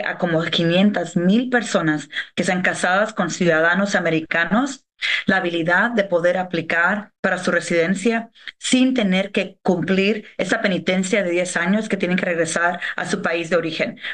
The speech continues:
México, ah, Guatemala, Ecuador, Venezuela o Haití van a poder as-, eh, quedarse aquí. El pro-, el, la, la acción ejecutiva mayormente lo que hace es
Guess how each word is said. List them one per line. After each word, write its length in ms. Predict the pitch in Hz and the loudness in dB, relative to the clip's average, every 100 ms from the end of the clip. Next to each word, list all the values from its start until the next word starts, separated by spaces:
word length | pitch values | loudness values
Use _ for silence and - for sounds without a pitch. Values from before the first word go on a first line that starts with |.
| - | -2
México, 840 | 202 196 196 185 - 170 165 160 160 - - | 0 0 -2 -2 2 2 2 0 -4 -10 -4
ah, 220 | 175 165 | -2 0
Guatemala, 960 | 175 180 180 190 185 180 175 175 170 - - | 0 2 0 2 2 2 0 0 -2 -8 -6
Ecuador, 960 | 190 190 185 190 196 190 185 175 170 _ - | -2 0 2 4 2 2 0 0 -4 _ -6
Venezuela 880 | 190 180 190 190 180 170 170 165 - | -2 -2 2 2 2 2 0 0 2
o 240 | 175 175 - | 2 2 -2
Haití 480 | 165 160 185 160 - - - | -6 -2 -2 -2 -4 -6 -2
van 140 | 190 | 0
a 80 | 208 | 0
poder 240 | 208 190 190 | 2 2 0
as-, 200 | 180 _ | -4 _
eh, 140 | 196 185 | -2 0
quedarse 360 | 175 180 180 | -2 -2 -4
aquí. 400 | 170 - 165 160 - - - - - | -6 -4 -6 -8 -16 -14 -10 -10 -10
El 140 | 190 | -6
pro-, 160 | 208 208 | -4 0
el, 320 | 208 196 185 | 0 0 -2
la, 280 | 196 190 185 196 | 0 0 0 -2
la 140 | 180 | -2
acción 340 | 180 - 240 | 0 0 2
ejecutiva 500 | 285 294 214 208 220 | 2 0 -2 0 0
mayormente 640 | 220 180 185 185 185 202 220 | 2 0 0 0 0 0 0
lo 160 | 180 | 0
que 140 | 175 170 | 0 0
hace 160 | 180 | -2
es 100 | 214 | -4